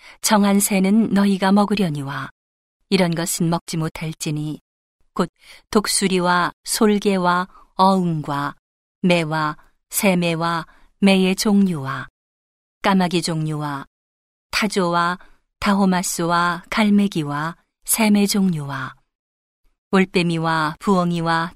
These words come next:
따오기와 당아와 오름과 노자와 학과 황새 종류와 대승과 박쥐며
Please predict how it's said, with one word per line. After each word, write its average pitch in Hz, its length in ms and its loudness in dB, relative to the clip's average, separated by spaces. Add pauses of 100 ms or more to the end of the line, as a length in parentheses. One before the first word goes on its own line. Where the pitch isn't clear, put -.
따오기와 151 720 -4 (840)
당아와 170 680 2 (120)
오름과 180 760 -2
노자와 147 760 -2 (720)
학과 190 560 -2 (100)
황새 233 440 2
종류와 147 680 -2 (420)
대승과 175 680 -2
박쥐며 147 720 -8